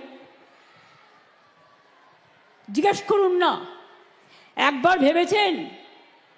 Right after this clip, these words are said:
এই যে আপনি বারবার আসছেন ইলেকশনের আগে, ঠিক পরিযায়ী পাখির মতো, ইলেকশন আসলেই আপনারা রোজ আসেন। আমি চাই তিনশো পঁয়ষট্টি দিনই আসুন। বিমান ফ্রি, হেলিকপ্টার ফ্রি,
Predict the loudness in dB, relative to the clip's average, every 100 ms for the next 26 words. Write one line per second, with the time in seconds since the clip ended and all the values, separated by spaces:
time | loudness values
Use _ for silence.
0 | _ _ _ _ -2 2 2 2 2 0
1 | 2 2 4 2 2 0 -2 0 2 2
2 | 0 0 2 2 2 2 0 -2 -10 -20
3 | -20 -20 _ _ _ -2 -2 -2 -2 2
4 | 2 2 0 0 -2 0 0 2 2 2
5 | 0 -4 -16 -20 -10 -2 2 2 0 0
6 | 0 0 0 0 0 0 2 2 2 0
7 | -4 -8 -12 -2 0 2 2 2 2 2
8 | 2 0 0 0 0 0 2 2 2 0
9 | 0 -4 -6 -12 -20 -20 _ -20 -20 -2
10 | -2 0 -2 -2 2 2 2 -2 -10 -20
11 | -20 -20 _ _ _ 0 0 2 -2 -2
12 | 0 0 0 0 2 2